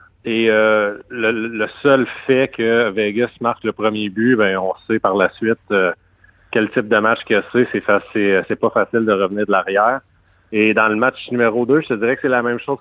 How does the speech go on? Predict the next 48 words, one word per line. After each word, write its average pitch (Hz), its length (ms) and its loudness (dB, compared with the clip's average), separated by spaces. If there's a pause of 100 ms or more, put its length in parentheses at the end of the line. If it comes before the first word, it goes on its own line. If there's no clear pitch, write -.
qui 135 60 -6
s'est 123 60 -2
passée. 117 400 0
Très 120 200 0
bon 123 120 2
début 120 200 0
de 117 60 -4
match, 127 260 -4
sauf 123 180 -4
que - 80 -10
le 104 60 -4
Canadien 113 640 -2 (280)
a, 101 40 -2
a 101 40 -2
marqué 110 360 0
le 113 140 2
premier 113 380 0
but 123 300 0 (360)
et 110 100 2
le 113 140 4
deuxième. 117 500 2
Et 104 80 4
là, 113 160 2
on 110 140 0
avait 104 220 4
une 104 100 -4
petite - 160 -6
avance. 110 500 0
On, 95 320 -4
on 87 440 -8 (120)
s'est 107 140 -4
mis 117 160 -2
plus 117 280 -2
en 110 160 2
mode 101 380 -2
défensif 123 680 0
par 113 160 -2
la 101 220 2 (120)
suite. 117 300 -2 (640)
Euh, 87 440 2
on 90 320 0
est 92 100 0
resté 98 320 0
là, 107 120 2
vraiment 98 440 2
compact 110 600 -2
dans 95 120 0
le 85 80 -6